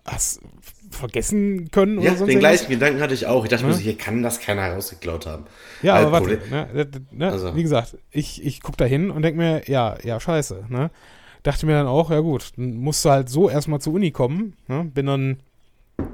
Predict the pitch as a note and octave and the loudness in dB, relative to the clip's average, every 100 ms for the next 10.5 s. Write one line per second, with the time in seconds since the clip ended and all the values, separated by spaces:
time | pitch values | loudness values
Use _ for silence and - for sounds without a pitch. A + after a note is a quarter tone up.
0 | - - - C#3+ C3 A#2 G#2+ A2 C3 B2 | -14 -10 0 2 2 2 -2 -2 0 0
1 | A#2+ C3 C3 A#2+ A#2+ C3+ F3 C3+ B2 - | 0 0 2 2 2 0 0 0 0 -4
2 | - G#2+ B2 B2 B2 B2+ A2 - A#2 - | -10 -8 -6 -2 -2 -2 -4 -4 -4 -2
3 | B2 C3+ B2 G#2+ A2 G#2 G#2 C3 - - | -2 0 -2 -2 -4 -6 -6 -6 -10 -16
4 | - - - - - - C3+ C3+ D3 D3 | -20 -20 -20 -20 -20 -4 0 2 2 2
5 | A#2 - - D3+ G2+ A2 - D3 A#2+ - | 2 0 -2 0 0 -6 -8 -4 -4 -4
6 | A#2+ B2+ D3+ E3+ E3+ - C#3 C#3+ C#3+ C#3+ | -2 0 0 2 0 0 0 0 0 -2
7 | C#3+ - C3+ C3 C3+ D#3 C3+ C3 B2+ C#3 | -4 -2 0 0 0 0 0 2 0 -2
8 | B2+ - B2+ C3 D3 D#3 E3 F3 E3+ C3 | -2 0 0 0 -2 -4 -4 -2 -2 0
9 | C#3 E3+ E3+ C3+ C#3 C3+ C3 C3+ B2+ C3 | 2 2 2 0 2 0 0 -2 0 0
10 | B2 A2+ A#2+ C#3+ - | 0 0 0 0 -2